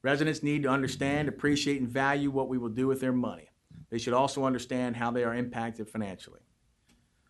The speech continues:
I recognize a tax increase will not be popular with some residents and would like to give some perspective and context.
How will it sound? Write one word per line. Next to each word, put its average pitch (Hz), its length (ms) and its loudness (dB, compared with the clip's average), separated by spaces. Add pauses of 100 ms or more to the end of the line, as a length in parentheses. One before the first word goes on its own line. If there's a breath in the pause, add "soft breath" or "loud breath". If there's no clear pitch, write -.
(160)
I 120 60 0
recognize 147 540 4
a 135 40 0
tax 147 320 2
increase 147 360 2
will 131 80 2
not 135 220 6
be 143 80 4
popular 139 460 2
with 131 140 4
some 135 220 2
residents 127 500 4
and 113 80 4
would 110 80 2
like 120 220 0
to 120 40 -2
give 120 240 2
some 120 140 -2
perspective 120 560 -4
and 107 120 -4
context. - 600 -10